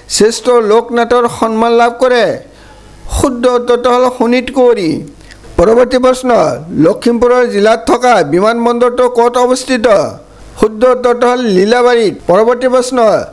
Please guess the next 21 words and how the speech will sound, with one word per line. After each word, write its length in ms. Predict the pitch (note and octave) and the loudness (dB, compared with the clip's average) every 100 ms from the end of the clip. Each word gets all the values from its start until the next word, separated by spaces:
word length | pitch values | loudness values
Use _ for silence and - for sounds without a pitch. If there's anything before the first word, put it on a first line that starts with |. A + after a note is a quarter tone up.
| - - C3+ | -10 -4 0
যোৰহাট 340 | G3 A3+ A#3+ A#3 | 2 2 0 0
জিলাত 260 | A3 A#3 A#3+ A#3+ | 0 0 0 -2
থকা 180 | A#3 B3+ G#3+ | 0 0 0
বিমানবন্দৰটো 720 | F3+ A3+ A#3+ A#3 A#3+ B3 A#3+ B3 A#3+ | 0 0 0 -2 0 -2 0 -2 0
কোন 120 | A3+ A#3 | -2 0
ঠাইত 200 | B3 B3 B3 | 0 0 0
অৱস্থিত? 400 | A#3+ A#3+ C4+ B3+ A#3+ F3+ G#2+ D#2 - - - - - | 0 0 -2 0 0 0 -2 -8 -18 -20 -20 -20 -6
শুদ্ধ 220 | - A#3+ A3 A#3+ | -2 0 0 0
উত্তৰটো 300 | A#3 A#3+ B3 | 0 -2 0
হ'ল 100 | A#3+ A#3 E3 | -2 -2 0
ৰৰৈয়াত। 640 | G3 G#3+ B3 B3 B3 G3 - - - - | 2 2 2 2 0 0 -4 -16 -20 -2
পৰৱৰ্তী 440 | E3 A3 A#3+ A#3+ B3+ | 0 2 0 0 -2
প্ৰশ্ন, 260 | B3 B3 A#3 F3+ C3+ A2+ - D#3+ | -2 -2 0 0 0 -4 -6 -4
অসমৰ 380 | E3 A#3 B3 B3 A#3+ A#3+ - | -2 0 0 0 -2 -2 0
কামৰূপ 400 | F3+ G#3+ A#3 A3+ | 0 0 -2 0
জিলাত 240 | A3+ A#3+ B3 A3+ | 0 0 0 -2
থকা 200 | A3 B3+ G#3+ | 0 -2 0
বিমানবন্দৰটোৰ 800 | F#3+ A3+ A#3 A#3+ A#3+ B3 B3 B3 A#3+ A3 | 0 0 0 -2 0 -2 0 2 2 0
নাম 120 | A#3+ A#3+ | -2 -2
কি? 140 | B3+ G3+ A#2+ - - - - - | -2 -2 -4 -8 -20 -20 -12 -2
শুদ্ধ 280 | A#3+ G#3+ | -2 0